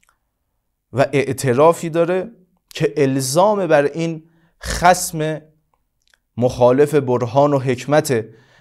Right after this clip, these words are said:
میگه: «اغیلونی فلست بخیرکم و علی فیکم.»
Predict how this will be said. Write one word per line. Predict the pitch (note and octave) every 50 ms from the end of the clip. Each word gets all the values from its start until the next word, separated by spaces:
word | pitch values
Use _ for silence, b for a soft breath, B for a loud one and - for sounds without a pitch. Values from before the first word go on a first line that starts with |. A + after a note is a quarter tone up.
| b b
میگه: | C3 C3+ E3 A#3 - -
«اغیلونی | D3 D3+ C#3+ D#3 F3 E3+ E3+ E3+ F3 G3+ B3 C4+ C4 B3 G3+ F3 C#3+ A#2+ G#2 - - _ _ _ _ _ _ _ _ _ _ _ _ _ _ _ _ _ _ _ _ _ _ _ _ _ _ _ _
فلست | - - - C#3+ D3 F#3 A#3+ A#3+ - - - G3+
بخیرکم | G3 E3 E3+ F3 - - F3 D#3+ D#3+ D#3+ D3+ D3 D3 D3 - D#3
و | D3 C#3 C3+ C3
علی | C3 A#2+ C3 C#3 C#3 F3 G3 G3 F#3+ F3 D#3+ D3
فیکم.» | - - - F#3+ G3 F#3+ - E3+ C3 G#2+